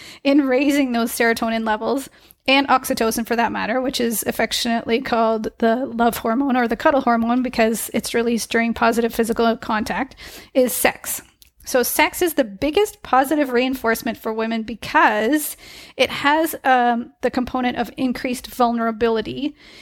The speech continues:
and investment, right? So your investment of vulnerability and emotional trust is big. So the payoff is huge. So the brain lights up during sex and orgasm. Um,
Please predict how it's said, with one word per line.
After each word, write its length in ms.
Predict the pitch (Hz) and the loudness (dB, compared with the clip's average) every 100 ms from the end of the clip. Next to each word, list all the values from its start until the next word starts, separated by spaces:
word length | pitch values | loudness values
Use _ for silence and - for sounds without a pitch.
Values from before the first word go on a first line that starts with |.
| - | -8
and 500 | 269 247 233 233 220 - _ | 0 4 4 2 -2 -6 _
investment, 720 | - 254 233 226 - - - _ _ _ _ - | 0 2 4 2 0 -8 -12 _ _ _ _ -4
right? 300 | 226 294 - | -2 -2 0
So 140 | 254 | 2
your 160 | 247 247 | 2 2
investment 420 | 240 262 294 294 | 2 2 2 0
of 80 | 262 | 2
vulnerability 760 | 247 247 240 233 233 233 240 | 0 0 0 0 0 -2 -2
and 80 | 240 | 0
emotional 480 | 226 233 247 247 233 | 0 0 -2 -2 -2
trust 600 | - - 226 - - - _ - - _ | -2 -2 0 -2 -8 -12 _ -20 -20 _
is 220 | 254 240 | 0 0
big. 460 | 214 - 165 190 - | 0 0 0 -2 -14
So 400 | - - 233 233 | -6 2 4 2
the 200 | 220 226 | 0 -4
payoff 840 | 208 - - 339 302 - 220 208 | -6 -8 0 2 2 2 0 -2
is 160 | - - | -10 -8
huge. 600 | - 277 233 - - - - - - | -6 -4 -4 -6 -12 -16 -16 -20 -10
So 120 | - | 0
the 120 | 247 | 0
brain 500 | 214 254 302 381 302 | 2 4 4 4 2
lights 400 | 262 254 269 - | 4 4 2 2
up 300 | 302 - - - _ - | 0 0 -8 -20 _ -6
during 260 | 233 247 | -4 -4
sex 320 | 247 233 - | -4 -4 -4
and 100 | 247 | -8
orgasm. 580 | 233 220 208 208 - - _ - - - _ _ - | -6 -6 -8 -10 -12 -18 _ -20 -20 -20 _ _ -2
Um, 280 | 240 233 | 0 0